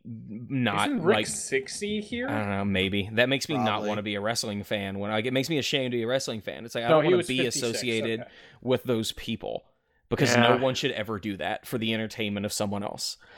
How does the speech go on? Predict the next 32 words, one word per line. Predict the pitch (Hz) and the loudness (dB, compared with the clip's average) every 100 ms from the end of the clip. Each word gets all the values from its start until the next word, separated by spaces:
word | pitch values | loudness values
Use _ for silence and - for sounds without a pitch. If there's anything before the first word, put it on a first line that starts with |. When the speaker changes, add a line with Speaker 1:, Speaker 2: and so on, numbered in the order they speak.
| - 120 | -8 2
Speaker 2:
Yep. | 131 | 4
Speaker 1:
And, | 131 | 4
like, | 127 120 | 2 2
I | 143 | 0
understand | 156 139 - 120 135 135 | 0 -4 -4 -4 -4 -6
that | 113 | -4
they | 120 | -4
have | 113 120 107 | -4 -4 -6
autonomy. | 107 - 117 123 127 | -8 -6 -4 -2 -4
No | 120 120 | -4 -4
one | 139 | -4
is | 117 - | -8 -10
forcing | 107 107 - 120 | -8 -8 -6 -4
them | 120 107 | -2 -4
to | 98 | -6
do | 107 104 | -4 0
it. | 127 - | 0 0
It | 107 | -8
is | 104 | -8
a | 104 | -6
decision | - 113 120 110 | -4 -4 -4 -4
that | 107 | 0
they | 110 | -2
have | 101 | 0
both | 107 110 117 | -2 -2 -2
independently | 110 104 107 107 107 | -6 -4 -4 -2 0
made | 107 107 | 0 0
themselves, | 110 - 117 123 120 | -2 -2 0 0 0
and | |
they're | 110 104 | -4 -2
doing | 110 113 | -2 2
it. | 117 | 0